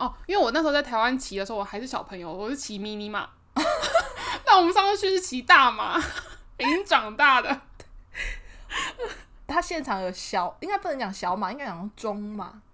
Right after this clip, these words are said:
Speaker 1: 嗯。
Speaker 2: 但是我们好像是有骑到大马。
Speaker 1: 我们就是骑那种真的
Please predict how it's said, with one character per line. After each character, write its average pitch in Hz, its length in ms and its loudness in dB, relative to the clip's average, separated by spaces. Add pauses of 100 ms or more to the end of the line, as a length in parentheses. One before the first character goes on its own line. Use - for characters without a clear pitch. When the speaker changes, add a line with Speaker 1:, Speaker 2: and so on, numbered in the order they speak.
Speaker 1:
嗯。 196 320 -8 (240)
Speaker 2:
但 349 180 -4
是 359 80 -4
我 233 140 0
们 190 100 -4
好 175 120 -4
像 233 100 -4
是 285 140 -10
有 190 140 -2
骑 - 200 -12
到 185 100 -4 (120)
大 170 240 0
马。 151 200 -16
Speaker 1:
我 214 60 -10
们 240 140 -6
就 302 80 -2
是 320 100 0
骑 214 300 -10
那 240 100 -6
种 208 160 -6
真 233 240 -6
的 202 380 -4